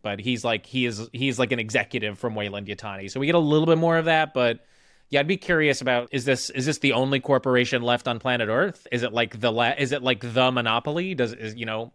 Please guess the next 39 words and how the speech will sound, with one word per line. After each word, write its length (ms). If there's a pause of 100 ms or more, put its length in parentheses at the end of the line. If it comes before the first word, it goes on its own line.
is, 180
are 140
we 100
living 460 (440)
essentially 480
on 160
Weyland-Yutani 760
planet 400
now, 340
and 200
they've 80
just 200
supplanted 720
the 80
state 380
and 120
all 180
other 200
institutions? 880
Um, 380 (500)
and 140
I 80
think 140
we'll 80
probably 360
see 280
some 200
sort 220
of, 100
like, 200
either, 640 (240)
you 80
know, 160
dystopian 500
sci-fi 500
or 120
satire 560
at 100
some 200